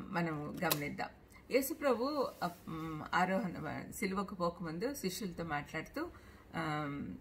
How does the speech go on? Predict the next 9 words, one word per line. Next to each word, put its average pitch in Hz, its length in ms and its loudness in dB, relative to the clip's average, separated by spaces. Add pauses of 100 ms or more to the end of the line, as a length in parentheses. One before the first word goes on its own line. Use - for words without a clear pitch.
(560)
"పరిశుద్ధాత్మ 208 540 4
దేవుణ్ణి 175 340 2
మీ 160 160 0
మధ్య, 156 280 -2
మీ 165 120 0
వద్దకు 160 220 0
పంపిస్తాను" 151 720 -2
అని 160 360 -4 (440)
మన, 156 220 2